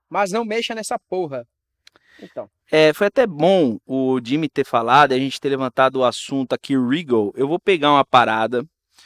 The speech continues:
Speaker 2: que a gente precisa mostrar pra vocês que aconteceu esta semana,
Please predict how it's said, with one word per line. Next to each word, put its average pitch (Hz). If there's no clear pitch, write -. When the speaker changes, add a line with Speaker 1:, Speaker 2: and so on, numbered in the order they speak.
Speaker 2:
que -
a 131
gente 143
precisa 143
mostrar 143
pra 147
vocês 147
que -
aconteceu 143
esta 143
semana, 107